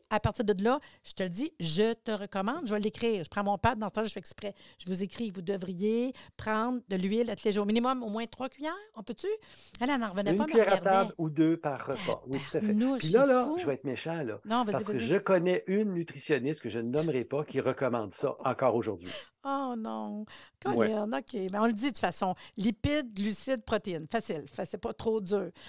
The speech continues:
Speaker 1: Ouais. Non, mais c'est vrai qu'on jaserait pendant un Moses de bon bout. Euh,
Speaker 2: <laughs>
Speaker 1: en terminant, je veux savoir quand même pour, euh, les auditeurs, euh, qui te connaissent quand même, mais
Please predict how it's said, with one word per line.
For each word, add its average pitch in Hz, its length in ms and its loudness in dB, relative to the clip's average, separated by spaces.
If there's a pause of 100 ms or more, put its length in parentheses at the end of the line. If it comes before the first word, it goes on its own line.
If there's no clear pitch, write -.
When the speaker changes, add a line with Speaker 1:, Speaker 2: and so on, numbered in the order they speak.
(140)
Speaker 1:
Ouais. 208 280 4
Non, 214 100 2
mais 226 100 0
c'est 254 140 4
vrai 381 100 2
qu'on 196 220 -2
jaserait 175 340 0
pendant 185 240 -4
un 190 60 -2
Moses 202 280 -2
de 208 100 -2
bon 170 180 -4
bout. 196 260 -4
Euh, 415 580 8 (220)
Speaker 2:
<laughs> - 260 -2
Speaker 1:
en 233 40 6
terminant, 233 580 4 (100)
je 233 100 -2
veux - 40 4
savoir 254 420 2
quand 233 220 0
même 269 260 0
pour, 220 220 0
euh, 208 60 4
les 196 200 2
auditeurs, 233 580 -2
euh, 196 40 -2 (300)
qui - 80 -6
te - 80 -18
connaissent 208 480 2
quand 214 160 0
même, 262 200 0
mais 233 120 0